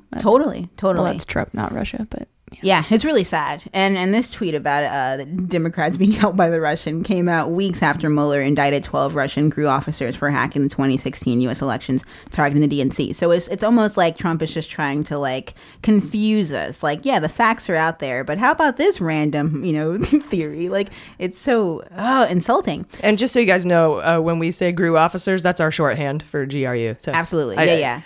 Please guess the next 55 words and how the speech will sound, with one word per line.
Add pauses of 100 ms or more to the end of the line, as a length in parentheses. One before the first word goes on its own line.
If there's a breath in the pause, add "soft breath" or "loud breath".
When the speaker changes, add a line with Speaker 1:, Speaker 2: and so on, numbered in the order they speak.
Speaker 3:
I
always
feel
like
we
throw
all
these,
uh,
you
know,
Speaker 2:
Little
Speaker 3:
these
acronyms
at
you
and
we
don't
tell
you
what
they
are.
Speaker 2:
You're
Speaker 3:
So
Speaker 2:
right,
you're
right.
Speaker 3:
we'll
Speaker 2:
Good
Speaker 3:
try
Speaker 2:
point.
Speaker 3:
to,
try
to
help
you
guys
out
with
that,
especially
our
new
listeners.
We
just
got
a
ton
this
week,
so
welcome.